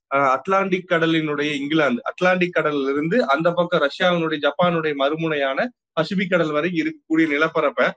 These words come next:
அவர் வந்து யூரேசியா, யூரோப்பும் ஆசியாவும் இணைந்த நிலப்பலகை அப்படிங்கிற அடிப்படையில அவர் வந்து அதை வந்து என்னன்னு சொல்றாரு அப்படின்னா, யூரேசியா அப்படின்னு சொல்றாரு. இப்ப இந்த யூரேசியா நிலப்பலகைய நாம இந்தியாவை பிரிச்ச மாதிரி மேலிருந்து கீழா பிரிக்காம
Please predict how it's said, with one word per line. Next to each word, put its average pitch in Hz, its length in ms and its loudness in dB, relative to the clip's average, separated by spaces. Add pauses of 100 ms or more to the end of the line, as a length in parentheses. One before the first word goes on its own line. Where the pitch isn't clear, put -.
(180)
அவர் 165 200 2
வந்து 185 200 2
யூரேசியா, 165 840 2 (200)
யூரோப்பும் 175 800 0 (380)
ஆசியாவும் 170 760 0
இணைந்த 170 440 2
நிலப்பலகை 147 680 2
அப்படிங்கிற 143 320 -2
அடிப்படையில 131 460 -2 (320)
அவர் 160 220 2
வந்து 156 200 4
அதை 151 160 4
வந்து 160 180 2
என்னன்னு 165 300 0
சொல்றாரு 139 320 0
அப்படின்னா, 123 400 -2
யூரேசியா 156 840 0
அப்படின்னு 147 440 -2
சொல்றாரு. 117 260 -4 (260)
இப்ப - 200 -2
இந்த 185 140 2 (100)
யூரேசியா 240 640 2
நிலப்பலகைய 175 680 2 (360)
நாம 165 240 2
இந்தியாவை 214 480 2
பிரிச்ச 175 340 -2
மாதிரி 170 260 0
மேலிருந்து 190 680 0
கீழா 170 380 0
பிரிக்காம 131 460 -4